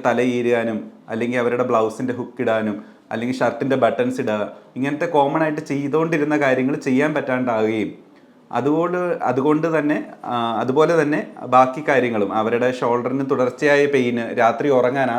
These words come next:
സൈഡ് തിരിഞ്ഞ് കിടന്ന് ഉറങ്ങാൻ പറ്റാണ്ടാവുകയും ഇതൊക്കെയാണ് കൊ-, അവർ കോമൺ ആയിട്ട് നമ്മുടെ അടുത്തേക്ക് പ്രസന്റ് ചെയ്യുന്നത്.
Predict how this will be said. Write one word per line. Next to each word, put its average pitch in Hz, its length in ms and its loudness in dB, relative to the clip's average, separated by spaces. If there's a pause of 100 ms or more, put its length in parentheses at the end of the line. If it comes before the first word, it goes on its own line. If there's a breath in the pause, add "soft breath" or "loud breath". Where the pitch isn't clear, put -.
സൈഡ് 131 260 2
തിരിഞ്ഞ് 135 280 0
കിടന്ന് 123 260 2
ഉറങ്ങാൻ 120 320 0
പറ്റാണ്ടാവുകയും 113 720 0 (400 loud breath)
ഇതൊക്കെയാണ് 156 480 0
കൊ-, 165 120 -2 (120)
അവർ 139 120 2 (100)
കോമൺ 143 280 2
ആയിട്ട് 143 240 -2
നമ്മുടെ 131 220 2
അടുത്തേക്ക് 139 320 0
പ്രസന്റ് 120 300 -4
ചെയ്യുന്നത്. 90 260 -6